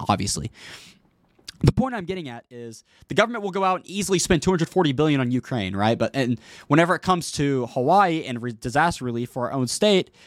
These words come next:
they wanna have nothing to do with it, right? The government doesn't wanna, wanna have a hand in it, doesn't even wanna give tax money away. That's the point I'm getting at. Like, obviously, if, if you feel so inclined to help the Maui families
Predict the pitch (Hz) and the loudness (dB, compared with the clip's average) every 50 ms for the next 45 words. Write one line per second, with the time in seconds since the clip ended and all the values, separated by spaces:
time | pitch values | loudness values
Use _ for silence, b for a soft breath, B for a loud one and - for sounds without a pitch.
0 | b b _ 170 180 190 196 185 175 175 165 156 160 156 - 151 127 127 120 123 | b b _ 2 4 4 4 4 4 4 2 2 -2 -2 -2 -2 -2 0 0 0
1 | 113 104 98 - 98 76 101 110 113 107 113 135 139 143 143 139 139 135 131 131 | 0 0 -2 -4 -6 0 2 2 2 4 4 2 2 2 2 0 2 2 2 0
2 | 127 127 - 123 113 117 120 117 117 113 110 104 117 131 147 156 156 160 156 160 | 0 -2 -4 -4 -4 -2 0 2 2 2 2 2 0 2 2 2 2 4 4 2
3 | 160 - B B B B B - 156 147 180 175 170 170 165 147 151 147 135 - | 2 0 B B B B B -2 2 2 4 4 4 2 2 2 0 0 2 2
4 | - 156 143 123 - - - 104 101 98 101 127 160 156 - 143 - 156 139 123 | 0 0 0 -8 -12 -14 -20 -18 -16 -16 -12 -12 -12 -12 -14 -8 -6 -4 -2 -2
5 | 110 110 113 104 95 95 95 98 92 - - - 107 104 - B B B B - | 0 0 0 0 0 -2 -2 -2 -4 -6 -4 -4 -4 -4 -4 B B B B 2
6 | 220 233 190 170 - 180 170 - 143 135 - - _ 127 139 - - 170 180 - | 2 2 2 -4 -10 -14 -14 -14 -14 -16 -18 -16 _ -10 -10 -8 -4 -4 0 2
7 | - 196 185 170 - 170 160 143 - 160 156 156 151 135 135 135 131 - - 117 | 2 2 2 0 0 -2 -2 -2 -2 -4 -4 -4 -4 -4 -4 -4 -4 -4 -4 -2
8 | 113 113 117 127 127 123 - 139 143 143 143 147 139 - - | 0 2 2 2 2 2 0 0 0 2 2 0 0 -2 -6